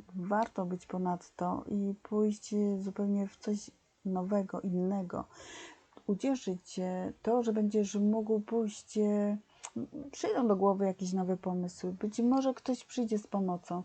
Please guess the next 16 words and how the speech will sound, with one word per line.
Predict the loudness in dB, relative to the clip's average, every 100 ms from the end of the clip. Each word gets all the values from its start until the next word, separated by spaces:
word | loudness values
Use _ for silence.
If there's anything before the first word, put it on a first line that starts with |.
| -8 -18 -20 -6 -4
więc | -2 2
nie | 4
można | 6 4 4 2 2
się | -2
zamykać | 0 4 4 2 0
w | -2
tych | 0
negatywach, | 2 2 0 0 0 2 2
bo | 0 0 0 2 0 -4 -10 -4
to | -4
spowoduje, | -2 -2 0 0 2 2 2
że | 0 0 -2 -10 -20 _ _ _ _ _ _ _ _ -20 -6
pójdziesz | -2 2 2 0
jeszcze | -2 -2
bardziej, | 0 0 0 -2 -2 0 -2 -4
e, | -4 -2